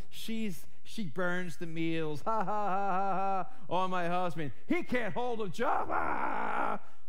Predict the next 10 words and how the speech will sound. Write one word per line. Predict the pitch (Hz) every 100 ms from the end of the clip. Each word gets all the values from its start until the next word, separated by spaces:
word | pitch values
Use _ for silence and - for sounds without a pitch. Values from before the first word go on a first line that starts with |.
| - - - 151
<laughs> | 220 - 190 - - - -
You | 170
know | 208
how | 214
that | 214 196
makes | 208
the | 202 175
man | 160 196
feel? | 202 220 226 247 - - - - - - - - - - -
Horrible. | - 143 220 123